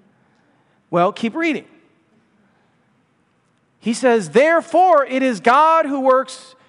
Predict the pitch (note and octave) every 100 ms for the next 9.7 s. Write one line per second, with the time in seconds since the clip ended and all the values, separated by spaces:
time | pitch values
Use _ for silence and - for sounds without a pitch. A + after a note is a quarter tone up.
0 | _ - G#3+ G3 C#4 A#3+ B3 A#3+ C#4 D#4+
1 | C4 A#3+ A3+ F#3+ A3+ D4 D4+ C#4 A#3+ A#3
2 | - B3 A#3 - F#3+ - B3 B3+ A3+ G3
3 | G3 E3+ A3 A3+ G#3+ G#3 A3+ A3+ - A#3
4 | C4+ A#3 E3 - - - _ _ _ _
5 | _ _ _ _ _ _ _ - B3+ B3+
6 | A#3+ - - _ _ _ _ _ _ A3+
7 | G3 F#3+ B3 D#4+ C#4 G3 A3+ D#4 D4+ G#3+
8 | - - - _ _ _ _ _ _ _
9 | _ - D#3+ A3 A3+ A3 -